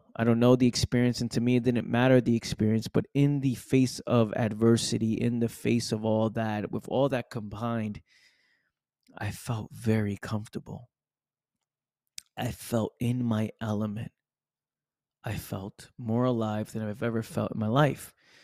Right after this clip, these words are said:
And, you know, I've done football. I've played football professionally, like, org-, I'm not professionally, organized sports. So,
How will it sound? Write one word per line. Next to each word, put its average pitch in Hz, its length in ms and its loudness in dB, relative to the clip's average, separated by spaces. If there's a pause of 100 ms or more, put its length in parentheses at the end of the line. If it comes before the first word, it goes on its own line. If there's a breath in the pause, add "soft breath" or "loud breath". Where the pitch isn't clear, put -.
(580 soft breath)
And, 117 400 6 (680)
you 135 80 2
know, 107 140 0 (160)
I've 113 200 -2
done 131 220 2
football. 117 840 0 (760)
I've 107 560 -6 (300)
played 131 260 0
football 113 640 0 (100)
professionally, 110 680 -4
like, 110 200 -8
org-, 117 280 2
I'm 113 320 -2
not 113 160 -4
professionally, 113 520 -6
organized 117 560 0
sports. - 600 -4 (800 soft breath)
So, 110 600 4